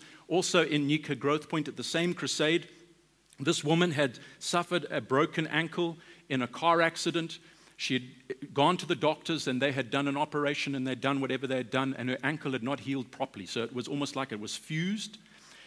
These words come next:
and it had tremendous pain. And doctors had basically said, "We can do nothing more for you." So she comes in her crutches.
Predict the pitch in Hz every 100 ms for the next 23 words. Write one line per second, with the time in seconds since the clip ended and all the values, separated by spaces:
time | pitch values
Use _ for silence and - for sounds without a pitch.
0 | - 120 127 120 131 - 123 143 190 170
1 | - - 131 131 190 - - - - -
2 | 120 120 147 170 151 139 110 160 - 196
3 | 139 117 117 110 107 117 123 131 120 127
4 | 135 139 113 127 123 123 98 92 - _
5 | _ - - - 127 - 190 - 165 165
6 | - 156 156 - 147 - 151 151